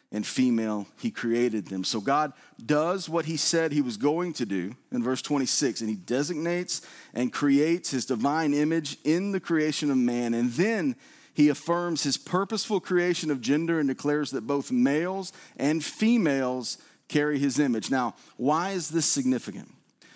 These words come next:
When we look back and we begin to look at the things that Paul will tell us, that Court will jump into next week specifically in chapter five of Ephesians,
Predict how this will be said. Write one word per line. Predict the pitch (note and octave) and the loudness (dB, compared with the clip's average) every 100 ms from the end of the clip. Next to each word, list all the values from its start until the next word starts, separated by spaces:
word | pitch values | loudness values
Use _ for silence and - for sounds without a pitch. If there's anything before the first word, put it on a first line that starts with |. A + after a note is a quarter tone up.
| - - | -20 -2
When | C#3 C#3+ | 2 4
we | F3 A3 | 4 2
look | G#3+ A3 D3 | 2 0 0
back | D3+ D3 C#3 | 0 0 0
and | D3 | 2
we | D3+ | 2
begin | C#3+ C3 D#3 F#3+ | 2 0 0 0
to | F3+ | 0
look | E3+ F3+ | 0 -2
at | E3+ | -2
the | D3 | -2
things | - D#3 C3+ | 0 0 0
that | C3 | -4
Paul | - D3+ E3+ F#3 | -4 -2 0 0
will | F3 | -4
tell | - C#3+ | -2 -2
us, | C#3 - | -2 -4
that | A#2 | -6
Court | - F3 C3+ | -2 -2 -2
will | D3+ | -2
jump | D#3 D3+ | -2 0
into | D#3+ D3 | 0 2
next | C#3 C#3 C#3 D3+ | 2 2 -2 -2
week | D3+ | -2
specifically | - C3 - D#3+ C#3 A#2 A#2 - - - | -2 -4 -2 -2 -4 -4 -4 -6 -20 -6
in | A#2+ | -4
chapter | A2+ D3 D#3 D#3+ | 0 0 -2 -4
five | - D#3 D3 C#3+ C#3 - - - | -2 0 0 0 -2 -6 -20 -10
of | - | -2
Ephesians, | B2+ - E3 F#3 C#3+ C3 B2 | -2 2 2 2 2 0 -2